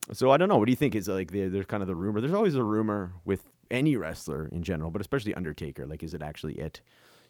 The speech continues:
You know, is this actually the end of their line? It, it sure sounds like it, 'cause there's gonna be some of the guys from his, the,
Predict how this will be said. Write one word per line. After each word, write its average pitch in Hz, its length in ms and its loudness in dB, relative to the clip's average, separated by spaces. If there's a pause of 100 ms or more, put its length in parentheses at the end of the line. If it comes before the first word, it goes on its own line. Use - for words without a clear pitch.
You 90 100 -2
know, 78 260 -6
is 85 140 -6
this 92 180 -4
actually 87 340 -4
the 80 140 -6
end 80 140 -4
of 78 40 -6
their 78 100 -6
line? 76 440 -8
It, 95 160 -4
it 117 80 -6
sure 175 160 2
sounds 90 400 -2
like 65 180 -8
it, 57 100 -12
'cause 80 140 -10
there's 73 140 -14
gonna 76 160 -10
be 69 80 -10
some 67 220 -10
of 65 40 -10
the 69 100 -10
guys 69 320 -10
from 73 220 -10
his, 71 220 -12
the, 87 140 -8